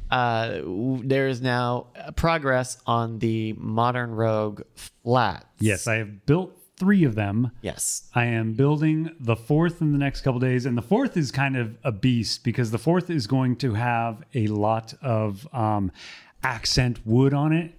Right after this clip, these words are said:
Speaker 2: There's one, one panel that's gonna have a lot of, like, nice discolored wood, and it's gonna have shelving with, like, L E Ds to highlight, like, trophies or whatever.
Speaker 1: Mm-hmm.
Speaker 2: And that one is gonna be heavy as hell, so I have to build it in a certain way where I can have actual casters attached to it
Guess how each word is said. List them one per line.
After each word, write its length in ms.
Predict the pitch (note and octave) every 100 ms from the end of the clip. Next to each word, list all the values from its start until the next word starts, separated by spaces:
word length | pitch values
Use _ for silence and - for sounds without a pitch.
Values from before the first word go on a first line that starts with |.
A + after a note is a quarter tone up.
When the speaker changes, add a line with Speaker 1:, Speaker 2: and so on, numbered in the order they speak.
| -
Speaker 2:
There's 200 | A#2+ A2+
one, 560 | C3+ D3+ D#3+ E3 D#3+ D#3
one 240 | C#3 D#3
panel 320 | C3+ C#3 B2+ A#2
that's 220 | A#2 -
gonna 180 | C3 A2
have 260 | A#2+ A2+
a 80 | B2+
lot 220 | A#2+ B2
of, 120 | A#2+
like, 200 | A2 G2+
nice 500 | A2+ A#2+ A#2 - - - _ -
discolored 560 | A#2 - A#2+ A2+ G2
wood, 420 | B2 C3 C3 B2 -
and 120 | G#2+
it's 120 | G#2+ -
gonna 160 | A#2
have 340 | A2+ G#2+ G#2 F#2
shelving 600 | - A#2+ A2+ B2 A#2+ A2+
with, 120 | G2
like, 200 | G2 F2+
L 180 | A#2+ A2+
E 60 |
Ds 440 | G#2 G#2+ A2 G#2+ F#2+
to 80 | F2+
highlight, 460 | A2+ A2 G#2+ A2
like, 180 | G#2+ F#2+
trophies 440 | - A2 G#2 A#2 A2+
or 60 |
whatever. 400 | A#2 A#2+ A#2 A#2 - -
Speaker 1:
Mm-hmm. 280 | A#2 A2+ B2 A2+ - -
Speaker 2:
And 360 | - A#2 A2+ G#2+
that 200 | D3 E3
one 140 | D3+
is 140 | C3+ G#2
gonna 160 | A#2
be 120 | G#2+
heavy 560 | G2+ - A#2 A2 A#2+ A#2+
as 200 | A2 G2+
hell, 320 | G#2+ A#2 A#2+
so 180 | A#2+ A#2+
I 60 | A2
have 300 | A2 B2+ -
to 100 | A#2
build 320 | G2 B2+ C3
it 180 | C#3+ C#3+
in 100 | C3
a 60 | -
certain 300 | - C#3 B2+
way 180 | A#2+ A#2+
where 160 | A2 G#2+
I 120 | G#2+
can 100 | G#2+
have 160 | G#2+ G#2+
actual 300 | G2+ - G2
casters 640 | - C3 B2 - C3+ A#2+ -
attached 580 | A#2+ - A#2+ - - -
to 160 | G#2+ C3+
it 200 | D3